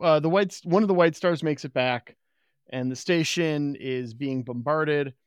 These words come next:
Everyone retreats to shelters. They're taking an elevator to a shelter, and they end up in a firefight. And we see some of the aliens in their ridiculous fucking helmets. What purpose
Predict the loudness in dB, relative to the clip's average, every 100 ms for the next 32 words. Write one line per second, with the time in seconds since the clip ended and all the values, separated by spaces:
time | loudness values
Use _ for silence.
0 | _ -2 2 2 2 -2 -4 -6 -8 -12
1 | -4 -2 -2 -2 -6 -6 -10 -14 -20 _
2 | _ _ -10 -8 0 0 2 2 0 0
3 | -2 0 0 0 -2 -4 -4 -4 -4 -4
4 | -6 -4 -2 -2 -2 -2 -6 -12 -12 -12
5 | -12 -2 0 0 0 0 0 -2 _ _
6 | _ _ -2 0 2 0 -4 -4 -4 0
7 | 0 0 -2 0 2 2 0 0 -2 -4
8 | -8 -2 0 2 0 -2 -4 -4 -4 -4
9 | -4 -2 -4 -4 -6 -6 2 2 4 2
10 | 0 0 2 2 0 -18 -20 _ _ _
11 | _ _ _ -10 -8 0 6 8 6 _
12 | _ _ _ -4 2 4 2 -2 -2 -4